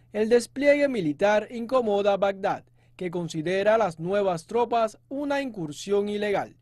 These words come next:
Posteriormente, Irak exigió la retirada inmediata y completa de los efectivos. Tras la demanda, Turquía retiró algunos soldados, pero no abandonó el sitio completamente. C C T V en español.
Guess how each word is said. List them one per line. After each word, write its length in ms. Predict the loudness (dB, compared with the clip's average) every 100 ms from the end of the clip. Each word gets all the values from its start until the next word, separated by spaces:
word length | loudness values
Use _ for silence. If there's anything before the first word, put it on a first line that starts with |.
| _ _ _ _
Posteriormente, 1040 | -8 -6 -4 -2 -2 0 0 0 0 0
Irak 360 | 2 4 4 2
exigió 500 | -6 -6 -8 0 2
la 120 | 2
retirada 500 | 0 -2 -2 0 -2
inmediata 600 | -2 -4 0 0 0 -2
y 60 | -4
completa 640 | -6 -6 -4 -2 0 -2 -6 -20 _
de 140 | 0
los 220 | 2 2 -2
efectivos. 840 | -4 -6 -6 -8 -8 -12 -16 -20 _ _
Tras 260 | -4 -2 0
la 160 | -2
demanda, 560 | -2 0 -2 2 2 2 -8 _
Turquía 500 | -10 -8 -4 2 2
retiró 420 | 2 -2 -2 0
algunos 460 | 0 -2 -2 -2 -4
soldados, 580 | -6 0 2 4 2 -4 -16 _
pero 240 | -2 0
no 160 | 2 2
abandonó 560 | 2 0 -2 -2 -2
el 160 | -2 -4
sitio 500 | -8 -10 -4 0 0
completamente. 1120 | -2 -6 -4 -4 -2 -2 -4 -6 -10 -16 -18 -20 _ _ _ _ _ _
C 200 | 0 2
C 120 | 2
T 120 | 0 0
V 280 | 0 -2
en 80 | -2
español. 500 | -4 -6 -6 -6 -10